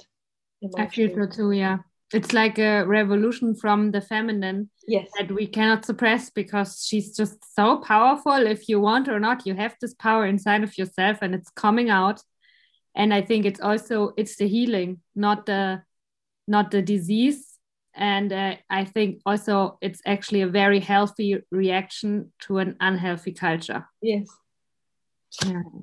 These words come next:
Speaker 2: Yeah.
Speaker 1: <laughs> Um,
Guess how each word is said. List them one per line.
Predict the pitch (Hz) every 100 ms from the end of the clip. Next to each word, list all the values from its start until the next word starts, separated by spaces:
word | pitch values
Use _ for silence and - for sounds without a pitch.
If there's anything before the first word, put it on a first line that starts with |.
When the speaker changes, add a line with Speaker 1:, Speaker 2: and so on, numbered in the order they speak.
| - _ _ _ _
Speaker 2:
Yeah. | 285 302 311 311 214 - _ _ _ - -
Speaker 1:
<laughs> | 311 - 302 262 - 269 - - - - - - - - - - - _
Um, | 269 269 262 254 262 247